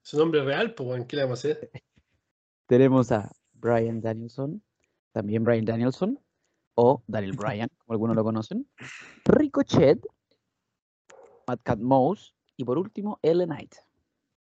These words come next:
Speaker 2: ¿Tienen su favorito alguno de ustedes? ¿Alguien?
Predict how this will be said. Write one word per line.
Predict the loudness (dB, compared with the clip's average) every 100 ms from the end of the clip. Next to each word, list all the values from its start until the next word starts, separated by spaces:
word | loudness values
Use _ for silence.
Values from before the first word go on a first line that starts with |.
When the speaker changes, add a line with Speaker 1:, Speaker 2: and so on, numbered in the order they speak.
| _ _ _ _ _ _
Speaker 2:
¿Tienen | -4 -4
su | -4
favorito | -2 -2 0
alguno | -2 -6
de | -8
ustedes? | -6 -8 -8 _ _ _ _ _ _ -6
¿Alguien? | -6 -6